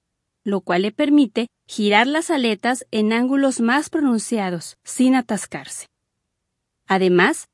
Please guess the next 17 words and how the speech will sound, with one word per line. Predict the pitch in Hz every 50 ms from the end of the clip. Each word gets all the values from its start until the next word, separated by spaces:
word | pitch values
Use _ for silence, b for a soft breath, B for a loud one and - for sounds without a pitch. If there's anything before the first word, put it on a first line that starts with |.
| _ _ _ _ _ -
reduce | - - 190 190 185 165 202 220 214 - 311
la | 311 302 285
resistencia | 247 214 190 - - 175 - - - 196 190 190 - - 233 - -
al | 220 226 240
agua, | 277 330 349 - 240 190 - - _ _ _ _ _ _ _
un | - 233 233 262 294
importante | 330 349 370 269 233 208 - - 220 233 233 - 277 262
beneficio | 240 214 185 175 175 - - 202 185 - - 226 294 311 _ -
en | - 214 202 196
vista | 175 196 196 180 - - 247 247
de | 247 247 220
lo | 202 190
largas | 185 190 196 214 262 285 302 294 294 -
que | - - 208
son | - - 202 190 185
las | 190 185 - -
aletas, | 185 170 165 151 - - - - - - -